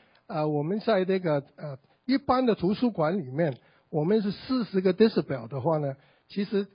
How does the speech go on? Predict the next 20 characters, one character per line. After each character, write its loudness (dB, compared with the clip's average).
换 0
算 2
成 -2
为 2
水 0
里 -4
面 -6
呢， -2
是 -4
应 0
该 2
加 2
六 2
十 -2
二 4
个 -2
D -2
B -4
之 2
后， 4